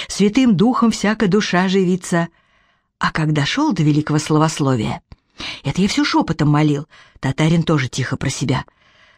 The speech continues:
На словословие-то я и в полногласие вступил. «Господи Боже, Агнче Божий, вземляй грех мира, прими молитву нашу». Тут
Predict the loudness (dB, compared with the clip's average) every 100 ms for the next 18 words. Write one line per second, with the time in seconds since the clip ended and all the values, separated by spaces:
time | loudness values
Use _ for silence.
0 | _ -2 0 2 2 2 0 0 2 2
1 | 2 2 2 0 0 0 2 2 0 0
2 | -2 -4 -2 -4 -2 -2 -2 -6 _ -20
3 | -20 _ 0 2 2 0 -2 2 2 2
4 | 2 2 -2 -6 -14 -20 -4 0 2 2
5 | 2 2 2 2 2 0 -4 -6 _ -8
6 | -2 2 4 4 2 2 2 0 2 4
7 | 6 4 2 0 2 4 4 4 4 2
8 | 2 0 0 0 2 2 0 -2 -6 -8
9 | -10 _ -20 -20 -20 -14 -2 2 2 0